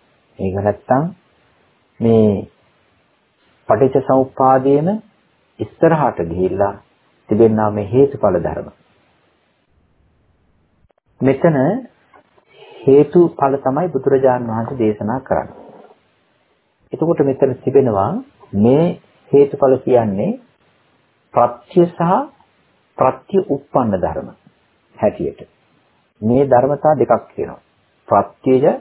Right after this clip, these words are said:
ප්‍රත්‍ය උප්පන්න ධර්මය. ප්‍රත්‍ය කියලා කියන්නේ යමක් ඇති වෙන්න, යමක් පහළ වෙන්න, යමක් මතු වෙන්න සහ පවතින්න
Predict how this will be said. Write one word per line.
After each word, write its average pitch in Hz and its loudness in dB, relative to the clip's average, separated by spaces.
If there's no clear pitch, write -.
ප්‍රත්‍ය - -4
උප්පන්න 131 -6
ධර්මය. 90 -6
ප්‍රත්‍ය 127 0
කියලා 156 0
කියන්නේ 127 0
යමක් 135 2
ඇති 120 -2
වෙන්න, 101 -2
යමක් 113 2
පහළ 131 0
වෙන්න, - -6
යමක් 185 2
මතු 104 -6
වෙන්න 147 2
සහ - -8
පවතින්න 131 0